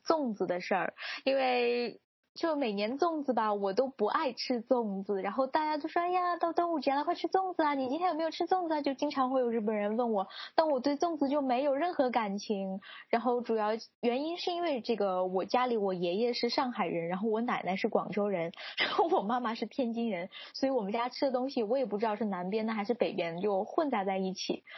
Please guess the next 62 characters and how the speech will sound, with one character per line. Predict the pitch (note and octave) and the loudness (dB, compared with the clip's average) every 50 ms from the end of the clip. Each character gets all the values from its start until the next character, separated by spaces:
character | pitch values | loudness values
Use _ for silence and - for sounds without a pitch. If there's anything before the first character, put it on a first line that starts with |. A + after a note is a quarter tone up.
| - - - - - | -16 -18 -18 -18 -2
所 | - - C4+ | 0 2 2
以 | C4 C4+ | 4 2
我， | C4+ B3 - - G#3 A3 G#3 G3 - | 0 -2 -2 -4 -2 -2 -2 -2 -2
我 | F#3+ G3 A3 | 0 0 2
爷 | G#3+ F#3+ G3 G#3+ | 2 2 0 2
爷 | C4+ D4+ | 2 2
每 | C#4+ B3 F#3 | 0 0 -2
次 | G3 - B3+ | -2 -2 0
做， | - D#4 D4 C#4 B3 | 2 2 2 2 0
做 | - - - C#4+ C4 | -2 0 0 0 2
的 | G#3+ | 2
那 | A3 A#3 | 0 0
个 | A3 G#3 | 0 0
粽 | G3+ - C#4+ C4 B3 | 0 0 0 0 2
子 | - A3+ G3+ | 0 0 2
就 | - A3+ | 2 0
是 | A3 - G#3+ | 0 0 -2
那 | G#3 G#3 F#3+ | -2 0 0
种 | F#3 F3 G3+ G#3 G#3 G3+ A#3 - | -2 -2 -2 -4 -4 -6 0 0
要 | - C4+ C4 | 0 0 4
包 | - C4+ C4 | 4 4 4
很 | C4 - - C4 G#3 F3 E3+ F3 | 4 0 -2 -2 -2 -2 -2 0
大 | - G3 - F#3 - | 2 2 2 2 0
很 | A#3+ A#3+ F#3+ F#3+ | 0 -4 -2 -2
大， | G#3 G3 F#3+ | -2 -2 -2
然 | F#3 G3 | -2 -4
后 | - - B3+ A#3+ A3+ A3 A3 - - - - _ _ _ _ _ _ _ _ _ | 0 2 2 2 2 0 -2 -4 -10 -20 -20 _ _ _ _ _ _ _ _ _
就 | - D#4+ D4+ C4+ - - - - | 0 0 0 0 0 -2 -2 0
有 | G#3 A3+ C4+ | 0 0 0
点 | C#4+ D4 A#3+ A#3+ | 2 0 0 0
像 | - D#4+ D4 C4 C4 B3+ | 0 0 0 0 2 4
包 | - D4 C#4+ | 4 4 4
那 | D4 D4+ | 2 2
个 | C#4 B3+ C4 | 0 0 2
饭 | - - F#4+ D#4 | 2 2 2 2
团 | - - G3+ G#3+ | 2 0 0 0
的 | A#3+ | 0
那 | C4+ D4 B3+ | -2 -2 0
种 | A3 A3 A3 | 0 0 0
感 | G#3+ G3 F3+ | 0 0 -2
觉， | F#3 | -2
就 | F#3+ G#3+ G#3+ | -2 -2 -4
一 | G#3+ B3+ | -4 -2
直 | - A3 | -2 -2
捏， | G#3+ A3+ A#3 A#3 A#3+ A#3+ A#3+ A#3 A#3+ A#3 A#3 A3 | 0 0 0 0 0 2 2 2 2 0 0 0
然 | G3 G3+ | 0 0
后 | G3+ - A3+ A3 | 2 2 0 2
再 | G#3 A3+ A3 | 2 2 0
用 | G#3+ G3+ G#3 | 2 0 0
那 | G#3 G3 | 0 0
个 | G#3 | 0
叶 | G#3+ A3 A#3+ B3+ A#3 G3 | 0 0 0 0 0 0
子 | G3 F#3+ G3+ - | -2 -4 0 2
包 | A3 G#3+ G#3+ A3+ | 2 2 2 0
起 | B3 - - C4+ | -2 -2 0 0
来， | G3+ F#3 F#3 F3+ | 0 2 0 0
然 | F3+ F#3+ | -2 -2
后 | F#3+ A#3+ B3 | -2 -2 -2
里 | G#3+ F3+ | -2 -2
面 | E3+ F#3 G3 | -4 -4 -2
会 | - B3 B3 | -2 -2 -2
放 | - - C#4 A#3+ A#3 | 0 -2 -2 -2 -2